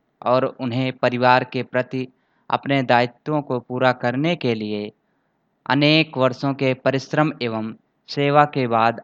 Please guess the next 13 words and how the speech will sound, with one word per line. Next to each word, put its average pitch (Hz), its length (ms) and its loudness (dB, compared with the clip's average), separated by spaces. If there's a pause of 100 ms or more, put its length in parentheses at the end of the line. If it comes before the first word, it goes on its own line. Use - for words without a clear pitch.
आराम 117 380 -2
मिलेंगे। 120 500 -4 (1000)
उन 143 180 0
पर 143 200 2
कोई 135 280 2
मानसिक 127 420 0
दबाव 117 360 2
नहीं 160 320 0
होगा। 104 400 -10 (560)
वे 131 220 2
स्वतंत्रता 127 680 0
पूर्वक 123 600 -2
एवं 117 340 -4